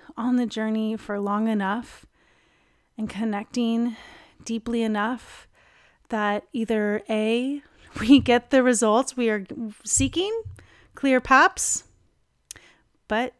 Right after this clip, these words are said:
that doesn't mean it's over. I just want to say that the cervical healing journey continues on. Or B, we continue forward, and the, the,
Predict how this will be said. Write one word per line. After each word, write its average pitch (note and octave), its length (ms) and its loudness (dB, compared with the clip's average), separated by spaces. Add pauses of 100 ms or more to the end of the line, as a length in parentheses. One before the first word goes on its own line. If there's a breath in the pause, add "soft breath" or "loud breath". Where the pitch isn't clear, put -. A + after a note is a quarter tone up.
(140)
that A3 120 -6
doesn't A3+ 320 -4
mean A3+ 140 -2
it's A3 180 -4
over. B3 380 -4
I A3+ 80 -6
just A3 180 -12
want A3 120 -6
to A3 40 -6
say A#3 220 -4
that A#3 420 -4
the - 120 -20
cervical G#3 420 -6
healing A3+ 280 -2
journey G#3 280 -4
continues A3+ 520 -4
on. G#3+ 300 -4 (1500 loud breath)
Or C4 540 4 (400)
B, C4+ 480 2 (760)
we B3+ 280 -2
continue C4 460 2
forward, A#3+ 680 2
and A#3 420 -2
the, A3 300 -2 (280)
the, A3 320 -4